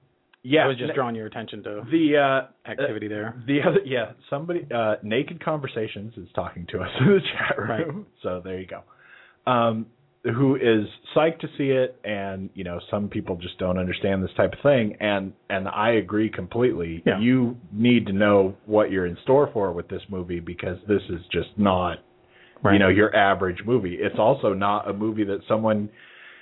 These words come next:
Speaker 1: can say, like, "Okay, tell me about that movie in, like, two sentences." I mean, you're not gonna get anywhere.
Speaker 2: <laughs>
Speaker 1: And
Speaker 2: Yeah.
Speaker 1: you can't say, "Well, it's like this, but with some of this thrown in,"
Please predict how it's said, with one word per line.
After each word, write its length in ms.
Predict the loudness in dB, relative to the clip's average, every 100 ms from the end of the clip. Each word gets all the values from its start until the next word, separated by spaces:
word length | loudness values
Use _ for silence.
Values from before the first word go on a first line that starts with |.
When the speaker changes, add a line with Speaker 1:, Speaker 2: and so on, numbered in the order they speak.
| _
Speaker 1:
can 320 | -2 2 2 0
say, 240 | 0 2 2
like, 240 | 0 0
"Okay, 220 | -2 -4
tell 180 | -4 -4
me 120 | -4
about 220 | -6 -6 -6
that 140 | -6
movie 260 | -6 -4 -4
in, 100 | -6
like, 180 | -8
two 140 | -8 -10
sentences." 560 | -10 -12 -14 -18 -16 -10
I 100 | -6
mean, 340 | -6 -6 -10 -16 -20 -20 -20 0 4
you're 120 | 4
not 200 | 4 2
gonna 160 | -2
get 260 | -4 0 0
anywhere. 540 | -2 -6 -12 -12 -10 -8
Speaker 2:
<laughs> 40 |
Speaker 1:
And 100 | -2
Speaker 2:
Yeah. 180 | 0 2
Speaker 1:
you 60 | 4
can't 160 | 2 2
say, 100 | 0 4
"Well, 160 | 4
it's 120 | 4
like 220 | 0 -2 0
this, 300 | 4 4 2 -2
but 160 | -2 0
with 100 | -2 -4
some 140 | -4 -2
of 60 |
this 140 | -2 -4 -4
thrown 260 | -4 -2
in," 200 | -6 -10